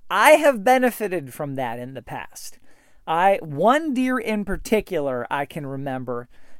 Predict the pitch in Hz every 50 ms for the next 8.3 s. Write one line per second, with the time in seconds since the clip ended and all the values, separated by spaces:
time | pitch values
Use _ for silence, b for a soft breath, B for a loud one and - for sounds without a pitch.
0 | - - 160 156 151 143 - - 226 - 202 220 208 220 220 220 - - - 165
1 | 151 139 - - 160 151 147 139 139 139 139 143 b b b b b b b b
2 | b b - 147 147 143 147 151 - - 170 196 262 339 370 349 349 339 277 -
3 | 226 233 254 254 247 226 185 208 233 214 - - 185 175 160 139 - - - 202
4 | 214 214 196 - 196 156 131 107 80 64 64 - _ _ _ - 156 143 139 -
5 | - 113 - - - 160 156 135 - - - - - - - - - - 147 160
6 | 165 160 - - 156 185 175 180 160 180 170 156 165 170 - - 147 135 131 170
7 | 165 156 143 139 139 127 - - 139 165 175 - - 185 170 160 151 147 135 -
8 | 139 143 143 135 98 -